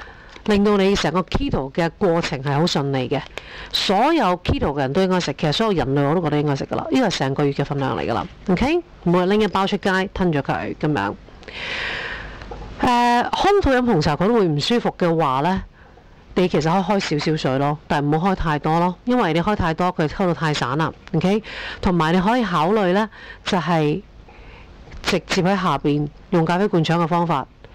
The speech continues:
用灌腸筒啊送佢上去咯。但係你要條腸乾淨咯，如果唔係，呢條大腸呢，去到最尾嗰節，即係第四節，就已經通肛門㗎啦嘛。你嗰度係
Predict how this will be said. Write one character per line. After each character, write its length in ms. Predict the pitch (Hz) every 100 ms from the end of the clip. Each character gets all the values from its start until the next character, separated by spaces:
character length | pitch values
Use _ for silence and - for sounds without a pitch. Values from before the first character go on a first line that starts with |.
| - - - -
用 220 | 220 180
灌 260 | - 196 180
腸 240 | 170 202
筒 320 | - - 143 175
啊 40 |
送 280 | - 185 160
佢 80 | 165
上 220 | 156 156
去 60 | 160
咯。 120 | 190 - - - -
但 180 | 208 208
係 180 | 214
你 360 | 202 202 220 226
要 160 | 220 220 226
條 140 | 180
腸 260 | 156 165 214
乾 300 | 220 208 208
淨 220 | 170 151
咯， 120 | 180
如 120 | 226 180
果 120 | 254
唔 180 | 311 185
係， 240 | 147 165 160 - - - - - - - -
呢 180 | - 277
條 140 | 294 160
大 240 | 160 147
腸 320 | 151 143 143
呢， 240 | 220 220 233 - -
去 120 | 226
到 100 | 214
最 260 | 208 247 208
尾 200 | 240 262
嗰 200 | 147 160
節， 180 | - 160
即 140 | -
係 120 | 220 139
第 60 |
四 140 | 143 156
節， 320 | 151 - 139
就 120 | - 180
已 40 |
經 100 | 226
通 240 | 226 233
肛 180 | 214 202
門 200 | 190 139
㗎 100 | 147
啦 80 | 147
嘛。 140 | 165 175 - - -
你 100 | 320
嗰 260 | - 175 294
度 180 | -
係 320 | 165 175 147